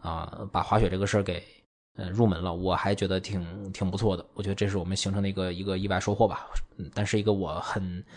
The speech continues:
希望能有的一个结果。然后呢，咱们就接着说滑雪这个事儿。这个事儿很难说，但是我说一些我，我挑一些我想说的说吧。首先第一点就是孩子兴趣这个事儿，如果有孩子的家长啊，应该都，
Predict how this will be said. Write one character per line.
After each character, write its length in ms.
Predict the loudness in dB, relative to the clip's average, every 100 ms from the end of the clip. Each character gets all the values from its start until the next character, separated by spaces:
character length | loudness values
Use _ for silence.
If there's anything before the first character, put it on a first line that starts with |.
| -20 -14 -2
希 280 | 2 6
望 180 | 6 6
能 100 | 4
有 140 | 0 -4
的 180 | -8
一 100 | -8
个 160 | -6 -6
结 180 | -8 -10
果。 180 | -10 -12 -16 _ _ _ _ -20 -16 -2
然 100 | 4
后 60 |
呢， 80 | 6
咱 140 | 6 4
们 100 | 4
就 60 |
接 200 | 6 6
着 100 | 8
说 180 | 8 6
滑 140 | 6
雪 120 | 0 0
这 80 |
个 80 | -4
事 120 | -4
儿。 60 | -6 -8 _ _ _ _ _
这 80 | 4
个 40 | 6
事 60 |
儿 40 | 8
很 140 | 6
难 160 | 2 4
说， 160 | 6
但 120 | 6
是 80 | 6
我 260 | 6 6 2
说 240 | 4 6
一 40 | 6
些 160 | 6
我， 500 | 4 2 -2 -4 -8 -4
我 140 | -4
挑 180 | 2 4
一 40 |
些 100 | 6
我 100 | 4
想 180 | 4 -2
说 120 | 2
的 80 | 2
说 200 | 2 0
吧。 120 | 0
首 120 | -2 2
先 120 | 4
第 100 | 6
一 60 |
点 140 | 4 2
就 80 | 4
是 220 | 4 4 -2 -20 -20 -10
孩 300 | -6 0 4
子 120 | 4
兴 240 | 6 6 6
趣 80 |
这 100 | 4
个 100 | -4
事 100 | -6
儿， 80 | -8 -12 _ _ _
如 100 | 0
果 100 | 4
有 100 | 4
孩 200 | 2 0
子 120 | 2
的 60 | 6
家 200 | 8 8
长 100 | 8
啊， 160 | 0 0
应 120 | 4
该 120 | 6
都， 240 | 8 6